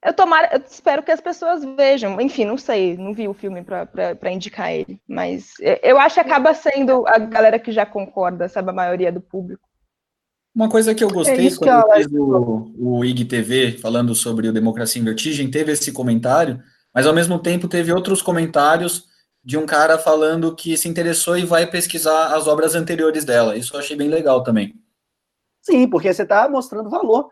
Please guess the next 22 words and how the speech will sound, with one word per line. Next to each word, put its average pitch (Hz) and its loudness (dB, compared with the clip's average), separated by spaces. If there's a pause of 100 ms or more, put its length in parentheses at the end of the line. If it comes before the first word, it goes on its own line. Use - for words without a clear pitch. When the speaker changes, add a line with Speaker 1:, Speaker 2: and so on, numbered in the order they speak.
(140)
Speaker 3:
Você - -6
não 180 -2
tá 269 0
falando, 226 -2
"Ah, 196 0
ela 202 2
só - -4
fez 254 -6
um 247 -8
documentário, 208 -4
é - -4
só 247 -4
isso 254 -8
aqui. 247 -4 (400)
Cara, 190 2
é 151 0
golpe, 185 4
é 196 0
golpe, 185 2
é 214 -2
isso 208 -8
aqui." 147 -12